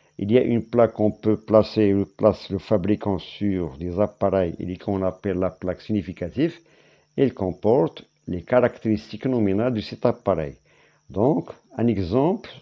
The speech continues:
c'est la colonne sept, c'est l'unité de cette, d'une de ces caractéristiques nominales. C'est la, c'est le, pardon, c'est le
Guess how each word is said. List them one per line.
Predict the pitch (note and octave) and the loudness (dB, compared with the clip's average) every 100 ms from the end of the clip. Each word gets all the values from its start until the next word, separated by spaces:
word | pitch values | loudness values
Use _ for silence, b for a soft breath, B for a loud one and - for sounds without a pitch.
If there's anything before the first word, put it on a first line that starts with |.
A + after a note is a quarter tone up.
| _ | _
c'est | - - A2+ | -18 -2 0
la | A2 A2 | 2 0
colonne | A2 G#2+ G#2 F#2 | 0 0 0 -4
sept, | - E3+ F#3+ - - _ _ _ _ _ _ | -2 -2 -2 -16 -20 _ _ _ _ _ _
c'est | - A#2 | -6 -2
l'unité | A#2 D3+ A2+ - C#3+ F3+ - _ _ _ _ | 2 2 2 0 0 0 -4 _ _ _ _
de | - | -12
cette, | F2 - D3 D3 _ _ _ _ _ F2+ | -10 -2 -2 -4 _ _ _ _ _ -10
d'une | E2 C#3 E3 D3 - - | -2 2 2 0 -4 -16
de | - F2+ | -16 -14
ces | F2 B2+ | -8 -8
caractéristiques | - A2+ A2 - G2+ - D#3+ E3 _ _ _ _ _ _ _ _ _ _ A2+ | -2 -2 0 -2 -4 -4 -8 -8 _ _ _ _ _ _ _ _ _ _ 0
nominales. | B2+ A2 D#2+ C#2 - _ _ | 2 2 0 -6 -14 _ _
C'est | - G2+ A2+ | -12 -2 0
la, | G#2+ A2+ D3+ F#3 _ _ _ _ _ | 2 2 0 -4 _ _ _ _ _
c'est | _ - A2+ | _ 0 2
le, | G#2 B2 D#3+ G3 D#3+ | 4 4 2 -2 -12
pardon, | - F2+ C3 | -2 0 0
c'est | C#3 - G2+ | -4 0 0
le | G2+ B2 E3+ | 2 0 -2